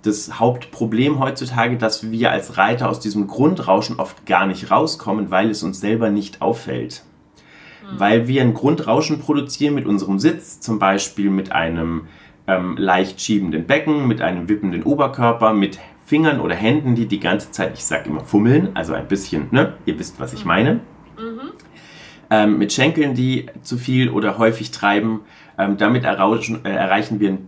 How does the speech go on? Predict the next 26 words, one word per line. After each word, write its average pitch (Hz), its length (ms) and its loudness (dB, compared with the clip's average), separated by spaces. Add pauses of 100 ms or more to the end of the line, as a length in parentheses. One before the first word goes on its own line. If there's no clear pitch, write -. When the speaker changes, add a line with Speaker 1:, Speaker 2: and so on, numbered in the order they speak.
(120)
Speaker 1:
Grundrauschen, 127 960 2 (260)
das 117 160 0
das 117 140 -6
Pferd - 300 0
irgendwann 127 360 2
ausblenden 78 680 -4
muss. 67 360 -8
Und 98 220 -6
dann 110 120 2
sitzen 123 300 -2
wir 110 80 2
irgendwann 113 240 0
auf - 140 0
dem 98 160 0
Pferd, 143 360 0
bewegen 120 380 2
jede 123 280 2
Gliedmaße 120 640 0
und 98 260 0
wundern 123 280 2
uns, 107 140 0
dass 104 160 -4
das 101 120 -12
Pferd 107 300 -2
nicht 117 360 -2
reagiert. 90 680 -2